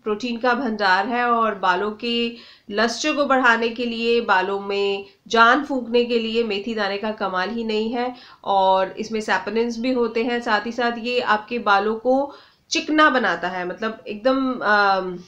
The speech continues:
कहते हैं ना, सॉफ्ट एंड शाइनी बनाता है। और, अ, स्प्लिट एंड्स अगर हो रखे हैं तो भी दूर करता है उनको। बाल घने करने के लिए मेथी दाना बहुत अच्छा है।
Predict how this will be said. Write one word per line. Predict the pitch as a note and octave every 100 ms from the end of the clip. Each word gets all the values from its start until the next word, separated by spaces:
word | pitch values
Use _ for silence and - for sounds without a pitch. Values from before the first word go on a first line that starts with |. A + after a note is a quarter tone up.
| - _ _ _ _ _ _ -
कहते | G#3 G3+
हैं | D4+
ना, |
सॉफ्ट | F4+ - A3 G#3+ C#4
एंड | C4+
शाइनी | B3+ A3+ G#3+ A#3+
बनाता | G#3+ F#3 E3 F3
है। | F3 F3 - - - -
और, | A3 B3+ B3+
अ, | G#3 G#3+ G3+ G#3
स्प्लिट | G3+ - C#4+ C#4+
एंड्स | D#4 D4
अगर | B3+ B3
हो | A#3+
रखे | A3 G#3+ -
हैं | A#3 A3
तो | G3
भी | G#3+
दूर | G#3+ G#3+ -
करता | G3+ G3
है | G#3+ G#3+
उनको। | G3+ G3 A#3 B3+ - _ G3
बाल | G#3+ A3+
घने | - A#3 B3
करने | C4+ C4 A#3+
के | A#3+
लिए | A#3+
मेथी | A#3 G#3 G#3+
दाना | G#3 G#3
बहुत | G3+ G3+
अच्छा | F#3+ G3+ G#3+
है। | G#3+